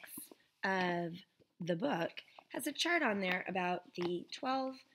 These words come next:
steps for an ethnography, uh, put out by Spradley. So I thought I would go over a few details, um,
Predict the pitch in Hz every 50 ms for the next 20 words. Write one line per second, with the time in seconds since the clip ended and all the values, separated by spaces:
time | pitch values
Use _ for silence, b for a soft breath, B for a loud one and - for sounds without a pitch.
0 | _ _ _ - - - 226 214 - - - - - 202 185 175 175 175 - -
1 | 226 240 254 - - - - 170 170 170 - - B B B B B B - -
2 | 185 185 - - - - - - - 220 190 180 - - 185 185 - - - 233
3 | 196 - - 76 - - - - 247 262 - 320 311 311 311 311 269 247 233 220
4 | 233 247 262 247 226 - - 240 233 233 214 190 196 190 - - 247 247 262 285
5 | 277 - B B B B B B B B _ 190 196 196 196 190 196 202 202